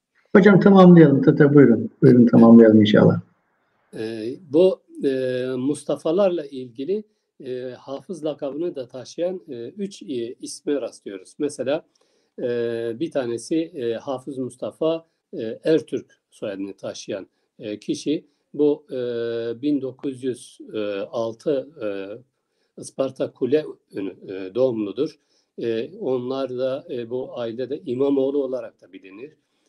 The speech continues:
Speaker 2: E, bu lakap dedelerinden, e, gelmedir. Yani, e, Hafız Mustafa Ertürk'ün dedesinin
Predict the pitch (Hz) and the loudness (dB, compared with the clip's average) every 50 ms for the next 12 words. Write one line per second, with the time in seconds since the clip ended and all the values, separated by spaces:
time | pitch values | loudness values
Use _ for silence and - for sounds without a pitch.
0 | _ _ - 156 113 110 110 110 110 110 117 117 120 135 139 135 135 - _ - | _ _ -14 -10 -8 -8 -6 -8 -8 -10 -10 -8 -6 -6 -4 -4 -6 -8 _ -12
1 | 113 120 123 123 _ - 151 143 127 _ - - 113 123 110 120 117 113 113 120 | -8 -8 -8 -8 _ -10 -12 -12 -12 _ -14 -10 -8 -8 -8 -6 -8 -8 -8 -8
2 | 123 127 123 123 123 _ 110 95 92 87 101 95 87 92 90 87 95 92 101 101 | -8 -8 -8 -10 -12 _ -14 -14 -12 -10 -10 -12 -10 -12 -18 -18 -18 -14 -12 -12
3 | 95 95 98 101 90 - _ _ _ _ _ _ - - 107 104 - - 117 - | -12 -12 -16 -18 -20 -20 _ _ _ _ _ _ -12 -10 -10 -10 -8 -10 -10 -10
4 | - - 107 107 107 104 - - 120 110 - 156 147 107 104 - - 113 - - | -10 -12 -8 -8 -8 -8 -8 -12 -16 -14 -12 -10 -10 -10 -10 -8 -12 -12 -8 -6
5 | 123 110 101 104 104 98 101 101 95 - - 117 113 120 135 135 127 110 107 120 | -6 -6 -4 -6 -6 -6 -6 -8 -10 -8 -6 -4 -2 0 0 0 0 -2 -6 -10